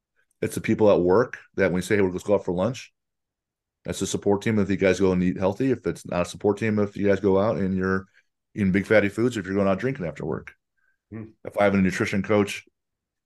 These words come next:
Speaker 1: obviously there's, there's the nutri-, or if I'm a nutrition coach, my client is a regular Joe. Well, there's still gonna be the nutrition piece. There's still gonna be the recovery piece with sleep, cold therapy, meditation, right? And then there's still the actual physical components.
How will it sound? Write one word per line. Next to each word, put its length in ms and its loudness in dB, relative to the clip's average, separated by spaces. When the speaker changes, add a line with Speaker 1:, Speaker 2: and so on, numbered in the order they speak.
Speaker 1:
obviously 300 2
there's, 120 2
there's 160 2
the 60 -4
nutri-, 280 -4
or 220 6
if 80 -2
I'm 120 0
a 40 0
nutrition 380 -4
coach, 240 -2
my 140 -2
client 400 -2
is 120 -6
a 180 -2
regular 260 2
Joe. 400 2
Well, 100 -4
there's 200 2
still 140 0
gonna 140 0
be 80 2
the 120 0
nutrition 360 -6
piece. 280 -4
There's 120 -4
still 300 2
gonna 180 -4
be 80 2
the 80 2
recovery 400 -2
piece 300 -8
with 100 -4
sleep, 380 -2
cold 200 0
therapy, 580 0
meditation, 800 -2
right? 280 -2
And 120 -2
then 80 4
there's 140 2
still 120 2
the 120 6
actual 220 0
physical 360 0
components. 600 -8